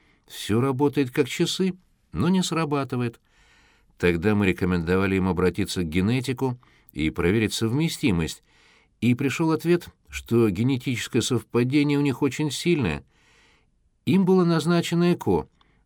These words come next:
но беременность наступила не с первого раза, потому что вырастить хороший эмбрион никак не удавалось.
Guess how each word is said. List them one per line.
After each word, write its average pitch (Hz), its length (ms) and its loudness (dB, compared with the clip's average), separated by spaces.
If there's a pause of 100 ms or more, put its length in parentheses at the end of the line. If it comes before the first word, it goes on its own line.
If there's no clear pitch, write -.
но 92 300 2
беременность 95 540 0
наступила 92 520 -2
не 95 180 0
с 90 60 -8
первого 123 340 0
раза, 135 400 -2 (520)
потому 85 340 0
что 95 200 -2
вырастить 95 520 -2
хороший 95 480 0
эмбрион 101 420 0
никак 98 340 -2
не 104 80 -2
удавалось. 107 600 -2